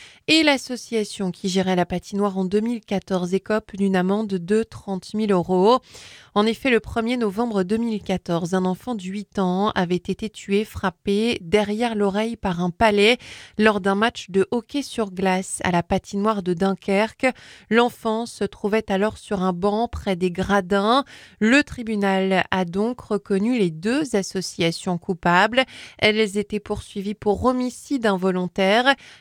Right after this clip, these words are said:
La justice a retenu les fautes d'imprudence et de manquement aux obligations de sécurité.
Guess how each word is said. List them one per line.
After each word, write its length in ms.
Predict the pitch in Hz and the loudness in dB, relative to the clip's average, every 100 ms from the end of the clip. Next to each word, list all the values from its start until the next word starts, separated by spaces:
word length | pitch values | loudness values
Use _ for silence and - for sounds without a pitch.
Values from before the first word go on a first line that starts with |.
| - | 2
La 180 | 220 254 | 4 4
justice 640 | 247 - - 202 208 - | 0 -8 -10 -8 -8 -6
a 140 | - 190 | -2 -2
retenu 600 | 180 190 - 185 190 208 | -2 -6 -4 -2 -2 -2
les 140 | 185 | -4
fautes 420 | 170 - 214 - 170 | -4 -2 -2 -4 -6
d'imprudence 1080 | 165 226 214 - 226 202 202 220 247 - - | 0 0 -2 -6 -2 0 0 0 -4 -8 -4
et 120 | 185 | -4
de 160 | 160 175 | 0 2
manquement 800 | 190 254 262 - 247 254 269 - | 2 2 0 -4 0 0 -2 -2
aux 220 | 190 175 | 0 0
obligations 560 | 180 175 170 170 - 185 | -2 0 0 0 -2 -2
de 100 | 156 | -2
sécurité. 920 | - 185 - 175 160 - 175 190 233 | -2 -6 -2 -4 -4 0 4 4 2